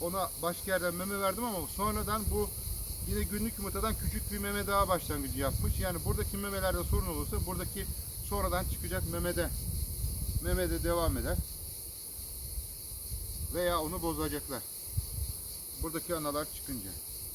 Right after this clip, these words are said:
Şimdi burasını dört çerçeve gibi bölmüş olduk ama ik-, yani iki çerçeve silkeledik. Oradan da bayağı arı silkeledim. Burada epeyce arı oldu. Şimdi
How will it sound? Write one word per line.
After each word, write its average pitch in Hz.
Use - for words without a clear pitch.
Şimdi 180
burasını 214
dört 233
çerçeve 165
gibi 202
bölmüş 202
olduk 156
ama 220
ik-, 185
yani -
iki -
çerçeve 208
silkeledik. 202
Oradan 196
da 214
bayağı 185
arı 151
silkeledim. 147
Burada 190
epeyce 202
arı 190
oldu. 180
Şimdi 175